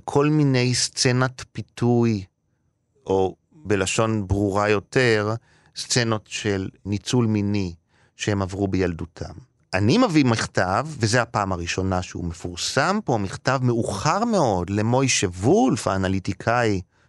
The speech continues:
שכבר חי אז בתל אביב, שבו אפשר לראות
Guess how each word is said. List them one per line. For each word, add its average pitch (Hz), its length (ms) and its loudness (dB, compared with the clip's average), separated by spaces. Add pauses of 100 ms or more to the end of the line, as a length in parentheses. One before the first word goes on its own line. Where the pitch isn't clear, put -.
(100)
שכבר 98 320 -4
חי 113 400 -2
אז 101 240 0
בתל 92 420 -2
אביב, 180 500 -2 (600)
שבו 131 320 0
אפשר 110 280 0
לראות 151 720 -2